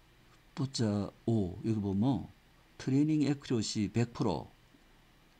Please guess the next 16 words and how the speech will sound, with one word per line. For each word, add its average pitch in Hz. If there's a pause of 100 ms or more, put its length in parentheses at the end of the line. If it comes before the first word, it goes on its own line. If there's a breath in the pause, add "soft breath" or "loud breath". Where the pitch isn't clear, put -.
(300)
그 -
다음에 104
밸리데이션 127
애큐러시 101
구십오점팔 120
프로 73
이렇게 117
됐죠. 73 (560 loud breath)
꽤 143
맞춰놓은 107
거예요. 76 (420 loud breath)
여기 123
보면은 107 (320)
거의 107
다 131
맞았죠. 110